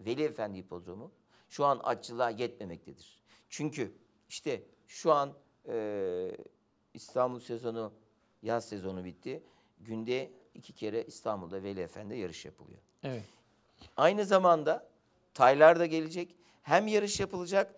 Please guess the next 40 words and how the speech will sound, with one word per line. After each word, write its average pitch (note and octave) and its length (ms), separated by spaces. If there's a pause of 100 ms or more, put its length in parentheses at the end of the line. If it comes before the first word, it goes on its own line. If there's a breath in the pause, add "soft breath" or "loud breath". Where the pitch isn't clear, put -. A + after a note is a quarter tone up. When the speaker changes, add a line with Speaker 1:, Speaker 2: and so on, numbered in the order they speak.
(220 soft breath)
Speaker 1:
hem G3 260
taylar D#3 560
Speaker 2:
Çalışacak, C3 540
Speaker 1:
çalışacak. C3 480
Speaker 2:
hazırlanacak. B2 640
Speaker 1:
İmkan E3 440
yok C#3 320
bunun A2+ 140
Speaker 2:
Büyük D#3 120 (100)
Speaker 1:
yetmesine. - 180
Speaker 2:
sıkıntı A2 320
tabii B2 160
ki. G#2+ 120
Speaker 1:
O E3 120
yüzden D#3 380 (120)
Speaker 2:
Ama B3 180
İstanbul'da B3 560
a-, - 320
arazi G#3+ 440
ve, G#3+ 60
e, F#3 640
açısından G3 680
da F#3+ 80
böyle F#3+ 160
bir F#3 40
sıkıntı A3+ 380
var. E3 120
Bu D#3 60
mümkün F#3 340
değil G3 140
Speaker 1:
Ama C3 100
Speaker 2:
yani. A#2 100
Speaker 1:
İstanbul C3+ 420
derken E3 520
Speaker 2:
İstanbul'a G#3 500
Speaker 1:
İstanbul'a C#3 260
Speaker 2:
yakın - 40
bir D3 40
yer. C3 60
Speaker 1:
yakın, B2+ 380